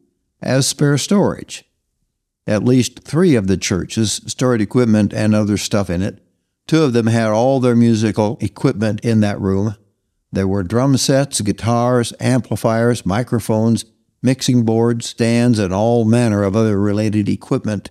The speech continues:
There might have been twenty thousand dollars in equipment in that room. It's all gone. The thieves also invaded our multipurpose room, where we store cleaning supplies,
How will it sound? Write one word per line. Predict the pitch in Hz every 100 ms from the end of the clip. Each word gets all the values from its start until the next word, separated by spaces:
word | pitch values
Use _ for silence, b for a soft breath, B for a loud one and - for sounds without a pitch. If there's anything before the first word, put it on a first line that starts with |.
| _ _ _
There | 123
might | 127 127 127
have | 113 110
been | 120 120 110 - -
twenty | 139 131 127
thousand | 123 127 123 113 107
dollars | 104 127 117 101 95
in | 123
equipment | 101 - 147 113 101
in | 98 101
that | 101 107
room. | 98 95 92 _ _ _ _ _ _ _ -
It's | 123 -
all | - 107 113 113 110
gone. | 107 107 76 67 - _ _ _ _ _ _
The | 113
thieves | 107 139 127 104
also | 120 139 139 113
invaded | 104 104 107 110 113
our | 113
multipurpose | 110 113 113 117 - 165 180 -
room, | 107 82 78 85 - _ _
where | 123 120
we | 113
store | - 113 110
cleaning | - 143 135 113
supplies, | 113 - 95 71 - -